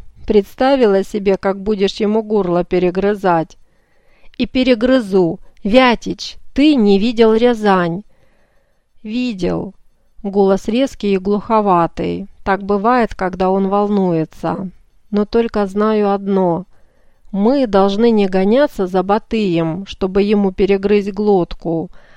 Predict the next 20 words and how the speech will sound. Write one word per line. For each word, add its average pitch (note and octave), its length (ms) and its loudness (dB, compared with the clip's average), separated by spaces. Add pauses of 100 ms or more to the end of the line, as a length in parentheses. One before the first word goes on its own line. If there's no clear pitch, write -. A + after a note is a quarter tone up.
(160)
а F#3 140 0
заставить A3 680 0
его A3+ 340 0
уйти G#3 360 -2
с - 100 -10
Руси B3+ 600 -4
и G#3 80 -2
больше G#3+ 500 0
не F#3+ 160 2
пытаться G3+ 640 0
сюда F#3 360 -2
приходить». G#3 840 -2 (680)
«Одно G#3+ 420 2
другому G3 560 2
не G3 220 2
мешает», G3+ 800 0 (220)
огрызнулась F#3+ 800 0
я. F3+ 420 0 (180)
Сотник A#3 560 -4
рассмеялся. F3+ 1160 0